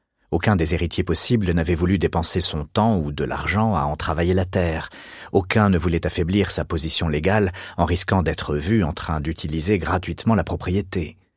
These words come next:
Les mauvaises herbes prospéraient, d'autant plus que les derniers à avoir cultivé ce lopin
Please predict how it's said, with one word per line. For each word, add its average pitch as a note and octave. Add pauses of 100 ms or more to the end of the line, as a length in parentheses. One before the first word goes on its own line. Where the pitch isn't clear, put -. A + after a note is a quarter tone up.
(680)
Les G#2+
mauvaises A#2+
herbes A2+
prospéraient, F#2+ (180)
d'autant F#2
plus G2
que -
les D#2+
derniers F2+
à D#2+
avoir D#2+
cultivé F2
ce -
lopin F2+